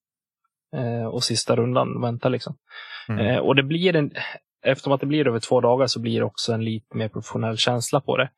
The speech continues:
Speaker 1: Eh, men jag tycker inte att man ska sträcka det så långt till att man går och kör tre dagars event bara för att det är tre runder på en lokal C T. Utan det här upplägget tycker jag är jättefint. Och jag hoppas att ni har fått, eh, ni som sitter i tävlingsgruppen för, för Västerbottenstouren också har fått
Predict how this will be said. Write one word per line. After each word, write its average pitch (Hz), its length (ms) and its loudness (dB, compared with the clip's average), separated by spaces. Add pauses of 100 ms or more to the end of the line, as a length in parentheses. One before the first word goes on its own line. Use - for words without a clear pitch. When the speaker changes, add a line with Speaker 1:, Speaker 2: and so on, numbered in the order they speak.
(720)
Speaker 1:
Eh, 139 400 -4 (200)
men 135 160 4
jag 131 100 6
tycker 135 200 2
inte 123 140 2
att 117 80 0
man 120 140 2
ska - 140 0
sträcka - 340 2
det 117 60 4
så 113 140 4
långt 110 200 0
till 117 140 0
att 113 120 -4
man 113 140 -2
går 113 240 2
och 104 80 2
kör 107 360 2 (260)
tre 113 160 2
dagars 110 320 2
event 117 340 2
bara - 160 -2
för - 100 -2
att - 60 -4
det 113 80 -2
är 110 40 -4
tre 113 240 2
runder 117 380 0
på 120 220 0
en 110 120 0
lokal 113 360 -2
C - 240 -8
T. - 100 -6 (440)
Utan 117 400 0
det 123 80 6
här 120 120 6
upplägget 117 340 0
tycker 120 180 -2
jag 120 200 4
är 120 60 -4 (540)
jättefint. 117 600 0
Och - 80 0
jag 117 60 6
hoppas 113 260 2
att 113 100 0
ni 117 100 0
har 110 80 4
fått, - 400 -4
eh, 117 140 2
ni 113 140 0
som 113 120 -4
sitter 110 240 -2
i 123 40 -6
tävlingsgruppen 113 640 0
för, 113 320 2 (1120)
för 117 80 4
Västerbottenstouren 117 800 4
också - 280 4
har 110 100 6
fått - 240 0